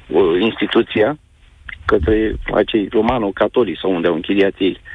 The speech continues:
Cine a făcut acel contract n-a văzut, domne, cum arată clădirea.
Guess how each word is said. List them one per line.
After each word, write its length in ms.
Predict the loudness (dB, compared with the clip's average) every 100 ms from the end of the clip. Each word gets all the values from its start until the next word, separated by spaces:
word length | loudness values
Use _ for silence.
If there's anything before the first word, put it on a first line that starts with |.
| -16 -16 -14
Cine 220 | -4 0 2
a 40 |
făcut 240 | 2 0 0
acel 280 | 0 -2 -2
contract 440 | -2 -2 0 0
n-a 180 | 0 0
văzut, 420 | 0 0 0 -4 -6 -20 _ -8
domne, 300 | -2 0 0
cum 180 | 0 0
arată 320 | 0 0 -2
clădirea. 560 | -2 -2 0 0 -2